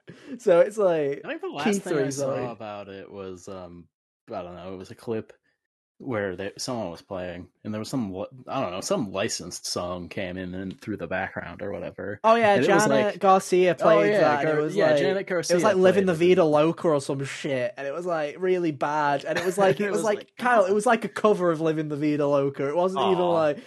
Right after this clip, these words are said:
Speaker 1: it wasn't even like the actual version. And someone said, it was like, "It's cheesy enough,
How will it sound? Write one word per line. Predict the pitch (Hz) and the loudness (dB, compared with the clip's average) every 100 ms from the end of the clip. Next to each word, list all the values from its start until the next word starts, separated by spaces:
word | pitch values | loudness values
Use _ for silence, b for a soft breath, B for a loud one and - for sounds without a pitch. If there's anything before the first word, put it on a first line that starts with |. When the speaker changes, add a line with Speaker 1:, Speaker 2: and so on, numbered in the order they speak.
| B | B
Speaker 1:
it | 180 | 0
wasn't | 202 233 | 2 2
even | 262 233 | -2 -2
like | 190 | 0
the | 170 | -2
actual | 156 175 - 190 165 | -2 -4 -2 -2 0
version. | 151 139 135 131 | 2 2 0 -6
And | 147 | -6
someone | - 262 240 | -4 -2 0
said, | 247 226 - - | 0 0 -2 -8
it | |
was | 185 196 | -8 -6
like, | 175 160 B 180 - | -6 -6 B -20 -10
"It's | 190 - | -8 -8
cheesy | - 277 240 233 | -6 -6 -4 -2
enough, | 165 180 151 - | -2 -2 -4 -8